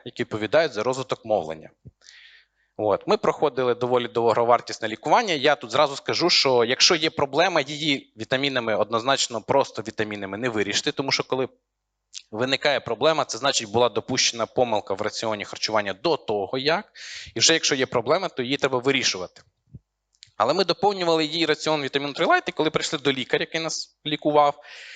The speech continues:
він сказав: "Ви перші пацієнти в моїй практиці, яким я не прописую вітаміни". Бо, каже, зазвичай у всіх просто прогалини, по, ну, просто провали по вітамінах, особливо групи Б комплекс.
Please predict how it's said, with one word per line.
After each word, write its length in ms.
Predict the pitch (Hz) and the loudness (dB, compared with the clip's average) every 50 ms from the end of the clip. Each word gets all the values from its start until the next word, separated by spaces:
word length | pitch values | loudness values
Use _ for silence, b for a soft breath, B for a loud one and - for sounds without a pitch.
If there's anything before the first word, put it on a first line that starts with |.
| B B B B B B B B B B B - | B B B B B B B B B B B -2
він 100 | - 151 | -2 -2
сказав: 540 | - - 170 160 160 151 147 139 131 - - - _ _ _ _ _ _ _ _ _ - - - - - - | 0 0 2 4 4 2 2 0 -6 -14 -20 -20 _ _ _ _ _ _ _ _ _ -8 -8 -8 -8 -4 -2
"Ви 80 | 127 127 | -2 0
перші 320 | - 156 151 - - - | 2 0 0 0 -2 -2
пацієнти 460 | - 123 - - 143 139 127 110 113 | -2 -2 -2 0 -2 -4 -2 -2 -4
в 40 | 113 | -4
моїй 160 | 113 117 113 | -2 -2 -2
практиці, 480 | - - 165 185 - - - - - 123 | 0 0 0 0 -2 -4 -10 -8 -6 -6
яким 300 | 117 - - 165 160 143 | -6 -4 -4 -4 -4 -2
я 200 | 107 127 131 123 | 0 0 0 0
не 160 | 123 135 131 | 0 -2 -2
прописую 800 | - - 120 107 - 156 156 - - - 139 127 120 120 117 110 | 0 -2 -4 -2 -2 -2 -2 -2 0 -2 -2 0 0 0 0 -2
вітаміни". 720 | - - - 110 - - 143 135 135 117 101 87 80 80 - _ _ _ _ _ _ _ _ _ | -4 -6 -12 -10 -4 -4 -4 -4 -4 -8 -12 -14 -16 -18 -20 _ _ _ _ _ _ _ _ _
Бо, 60 | 131 - | -4 -2
каже, 200 | - 165 156 156 | 0 -2 -2 -2
зазвичай 380 | 156 156 156 151 - 220 247 | -4 -6 -2 0 0 0 2
у 60 | 220 | 0
всіх 320 | 160 - - 202 - - _ | 0 0 -2 -2 -4 -4 _
просто 400 | 156 170 196 190 - - - 143 | 2 2 2 2 0 -2 -6 -4
прогалини, 720 | - - 139 123 123 143 160 196 196 180 165 135 123 113 104 | -2 -2 -2 0 2 2 4 4 4 4 2 0 -2 -4 -6
по, 400 | - - 117 117 113 110 113 110 | -4 -2 0 2 4 4 2 2
ну, 100 | 117 104 | 0 -4
просто 360 | - - 123 143 139 - 127 | -4 0 0 0 0 0 -4
провали 600 | - - 123 120 107 104 139 165 196 180 165 135 | -2 0 0 0 2 4 4 4 6 4 4 2
по 380 | - - 127 120 120 117 110 B B B B B B B - | 0 0 0 2 4 4 4 B B B B B B B -6
вітамінах, 480 | 107 110 - 143 160 175 170 151 127 | -6 -4 -2 -2 -2 0 -2 -2 -2
особливо 420 | 139 - 143 127 139 175 190 165 127 | -2 -4 -6 -2 -2 0 0 2 0
групи 420 | 123 147 165 165 156 147 131 120 | 0 -2 -4 0 2 2 2 2
Б 460 | 104 101 101 139 156 131 98 87 - - _ _ _ _ _ _ _ _ | 0 -2 0 0 2 2 0 -2 -6 -14 _ _ _ _ _ _ _ _
комплекс. 480 | - 110 98 - 95 90 - - - | -2 -2 -2 -4 -8 -12 -12 -16 -20